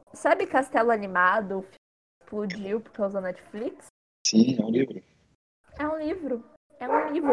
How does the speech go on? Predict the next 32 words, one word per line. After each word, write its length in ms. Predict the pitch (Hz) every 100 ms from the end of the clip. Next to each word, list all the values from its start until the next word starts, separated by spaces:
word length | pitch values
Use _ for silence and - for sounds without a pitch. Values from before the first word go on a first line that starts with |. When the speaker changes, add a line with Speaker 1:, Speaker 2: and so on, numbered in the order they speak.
| -
Speaker 1:
é 120 | 254
um 100 | 277
livro 300 | 285 302 277
muito 340 | 262 302 494 403
bom. 280 | 247 262 302
Eu 180 | 269 269
tenho 400 | - 269 269 453
esse 260 | 427 -
livro 420 | 262 214 214 226 294
em 180 | 226
P 220 | 220 - 214
D 100 | 202
F. 480 | 185 196 247 269
Eu 140 | 233 214
quero 260 | 269 226 226 -
pedir 420 | - 247 180 208 247
ele, 460 | 285 208 202 254
mas 440 | 370 208 190 - -
ele 180 | 202 202
só 240 | - 214
vem 200 | 196 208
por 140 | 214 226
enquanto. 200 | 220 - _ _ _ 294 - _ _ _ -
E 80 | 415
é 60 |
um 140 | 480 508
livro. 420 | 466 - - - - - - _ _ _
Speaker 2:
Eles 160 | - -
mudaram 300 | 127 117 139
umas 180 | 135 -
coisas, 420 | 110 123 156 -
mas 520 | 117 123 120 117 -